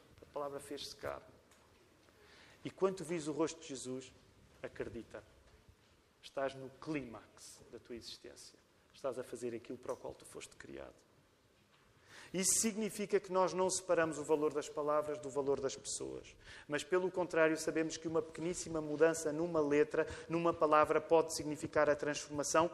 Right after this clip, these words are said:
da própria pessoa. Porquê é que no Velho Testamento há mudanças de nomes? Porquê é que no Novo Testamento há mudanças de nomes? Porque quando há mudanças de nomes, quando há mudanças de palavra, há mudanças de personalidade.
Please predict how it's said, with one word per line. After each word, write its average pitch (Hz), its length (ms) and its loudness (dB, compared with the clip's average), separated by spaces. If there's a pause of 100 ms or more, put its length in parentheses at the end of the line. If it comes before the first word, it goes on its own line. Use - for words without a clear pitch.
(300)
da 120 80 -2
própria 110 400 -4
pessoa. - 420 -10 (800)
Porquê - 180 -6
é 247 60 2
que 208 100 -10
no 196 80 0
Velho 160 220 4
Testamento 151 400 -2
há 143 80 4
mudanças 139 480 2
de 117 100 -8
nomes? 117 460 -6 (180)
Porquê 269 180 2
é 359 40 6
que 370 120 -4
no 226 160 2
Novo 269 360 8
Testamento 185 480 2
há 160 80 6
mudanças 156 400 2
de - 80 -10
nomes? 139 260 0
Porque - 240 -8
quando 233 220 0
há 214 80 6
mudanças 175 420 0
de 135 80 -14
nomes, 143 360 0 (200)
quando 170 180 4
há 180 80 6
mudanças 175 380 0
de - 60 -14
palavra, 170 500 6 (180)
há 170 140 2
mudanças 170 560 2
de 196 220 -2 (200)
personalidade. 156 760 -2